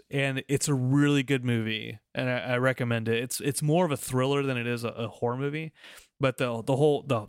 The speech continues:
the plot of it is a guy who doesn't like technology in the near future, uh, gets paralyzed,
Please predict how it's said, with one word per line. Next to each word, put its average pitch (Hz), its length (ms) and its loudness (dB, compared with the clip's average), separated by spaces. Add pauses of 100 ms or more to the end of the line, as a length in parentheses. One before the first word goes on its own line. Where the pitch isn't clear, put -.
the 117 80 -8
plot 143 300 2
of 135 100 -2
it 131 180 -2
is 117 300 -2 (180)
a 123 120 -2
guy 135 320 2
who 123 160 -2
doesn't 139 280 2
like 151 180 0
technology 123 600 0
in 117 140 -4
the 117 60 0
near 117 200 -2
future, 113 680 -6 (440)
uh, 117 400 -2
gets 123 200 -4
paralyzed, 117 880 0